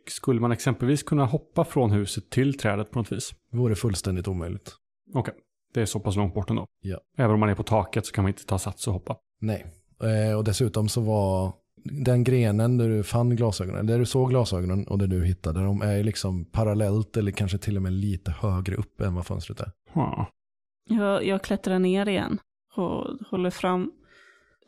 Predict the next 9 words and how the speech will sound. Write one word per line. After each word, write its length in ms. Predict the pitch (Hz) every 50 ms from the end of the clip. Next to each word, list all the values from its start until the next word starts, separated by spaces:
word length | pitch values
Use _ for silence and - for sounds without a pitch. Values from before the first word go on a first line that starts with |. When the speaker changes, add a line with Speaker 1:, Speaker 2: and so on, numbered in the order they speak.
| - 214 208 226 -
Speaker 3:
Va? 100 | 285 302 - - - - - - - - - - _ _ _ _ _ -
Frida? 520 | - 349 330 240 190 208 - 262 247 - _ _ _ _ _ _ _ _ _ _ _ _ _ _ _ _ -
Har 60 | 269
hon 120 | 269 277
kastat 420 | 277 - 311 294 - - 302 294 -
upp 320 | - 320 370 359 - -
glasögonen 1120 | - - 285 311 330 320 220 208 - - 247 269 311 349 320 320 311 247 196 180 180 180 - - -
i 260 | 220 220 220 220 - - - _ -
trädet? 840 | - 233 220 190 185 196 - 208 240 370 - - - - - -